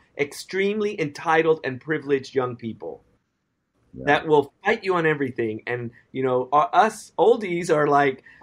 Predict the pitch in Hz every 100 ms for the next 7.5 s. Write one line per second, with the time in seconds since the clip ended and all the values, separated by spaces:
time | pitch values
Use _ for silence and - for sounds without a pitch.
0 | - - 127 113 110 202 294 175 113 110
1 | 113 117 - 151 - _ _ 185 233 294
2 | 165 117 98 110 143 180 170 190 175 92
3 | 107 - 131 165 143 117 117 131 127 120
4 | 135 175 - - _ _ _ _ 156 175
5 | 202 247 262 196 175 220 185 - 156 -
6 | 214 233 233 175 180 175 180 - 156 156
7 | 147 135 131 143